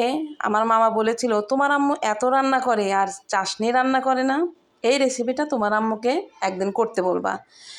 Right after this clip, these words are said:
তাই গতকাল যেহেতু সাজনা নিয়ে এসেছে আপনাদের ভাইয়া, তাই ভাবলাম আজকে এই চাশনিটা রান্না করা যেতেই পারে। সব কিছুই আমার হাতের মুঠোয় আছে, তাই বসে গেলাম এই সাজনে দিয়ে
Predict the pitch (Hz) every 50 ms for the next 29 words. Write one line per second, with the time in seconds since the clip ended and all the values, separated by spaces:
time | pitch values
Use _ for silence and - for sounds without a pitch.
0 | - - _ - 302 311 294 220 233 233 233 254 247 262 269 269 254 240 262 262
1 | 285 277 285 269 247 247 262 294 359 339 - - _ _ _ - - 220 214 220
2 | 214 220 254 262 269 277 277 277 269 277 277 277 285 277 269 269 269 262 277 269
3 | 254 262 269 247 233 226 240 233 233 - 254 240 240 226 226 226 214 226 233 226
4 | 214 226 220 - 214 196 - - - 233 226 226 226 233 240 233 - 220 196 185
5 | - - 220 220 226 240 254 254 233 202 196 196 202 196 - 208 202 202 190 185
6 | 180 175 - 180 180 185 180 180 175 170 175 170 - - _ - - - - -
7 | - - - 262 262 262 262 - 269 262 - 294 294 254 220 220 226 240 240 202
8 | 196 185 - 196 185 185 185 175 170 175 185 180 180 185 170 - - 175 180 180
9 | - _ _ _ - 233 240 254 269 220 202 190 196 - 220 220 233 240 240 254
10 | 277 294 - - 190 202 233 285 294 - - 196 190 190 185 185 196 190 190 185
11 | 190 190 214